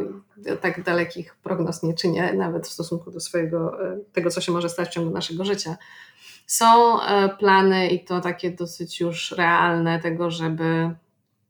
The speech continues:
e, nawodnić dodatkowo Morze Martwe. I są plany pociągnięcia rurociągu z Morza Czerwonego do właśnie Morza Martwego.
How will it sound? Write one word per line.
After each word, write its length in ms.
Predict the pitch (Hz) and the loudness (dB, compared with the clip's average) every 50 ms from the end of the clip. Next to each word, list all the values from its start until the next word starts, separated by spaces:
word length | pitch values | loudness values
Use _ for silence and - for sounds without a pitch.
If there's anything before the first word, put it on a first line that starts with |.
| _ _ _ _ _ _ _ _ _ _ _ - - - _ - | _ _ _ _ _ _ _ _ _ _ _ -20 -20 -18 _ -6
e, 440 | 170 160 160 160 160 160 160 160 147 - - | -2 -2 0 0 0 0 0 -2 -4 -6 -8
nawodnić 840 | 202 185 180 170 170 165 170 196 202 202 175 165 170 160 156 156 - | -4 -2 0 2 2 4 4 6 6 6 6 4 2 0 0 -2 -4
dodatkowo 640 | - 160 160 165 156 160 - - 170 156 156 165 160 | -8 -6 -6 -6 -6 -8 -6 -6 -6 -4 -2 0 0
Morze 280 | 156 156 151 151 156 | 0 0 -2 -4 -4
Martwe. 600 | 156 156 151 151 151 - - - 156 156 160 180 - - - - - _ _ _ _ _ _ _ - | -2 -2 -2 -4 -6 -10 -8 -6 -2 -2 -2 -4 -6 -10 -18 -20 -20 _ _ _ _ _ _ _ -10
I 140 | - 170 165 | -8 -8 -6
są 260 | 165 - - 180 175 | -4 -2 0 0 0
plany 260 | 170 175 170 165 170 165 | 2 0 0 0 0 0
pociągnięcia 640 | 165 170 160 - 175 170 170 170 170 170 170 170 165 | 0 -2 -4 -2 -2 0 0 0 0 -2 0 0 2
rurociągu 800 | 165 175 175 175 165 165 - 170 165 170 170 160 165 160 156 | 2 4 4 2 0 0 0 0 0 0 0 -2 -2 -2 -2
z 80 | 156 160 | -2 0
Morza 300 | 165 165 165 165 170 165 | 0 0 2 0 0 -2
Czerwonego 1000 | 160 - 165 160 156 156 160 160 156 156 160 156 160 160 156 151 156 156 156 156 165 | -4 -4 -4 -4 -4 -2 -2 0 0 0 -2 -2 -4 -4 -4 -4 -2 -4 -6 -6 -6
do 140 | 160 156 151 | -6 -4 -4
właśnie 360 | 151 156 156 156 - - 160 | -2 -4 -4 -6 -6 -4 -2
Morza 280 | 160 160 160 160 156 | 0 0 0 0 -2
Martwego. 840 | 156 151 151 151 - - - 160 151 147 - 160 156 160 170 170 - | -4 -4 -6 -10 -12 -12 -12 -12 -12 -10 -4 -2 0 2 0 0 -2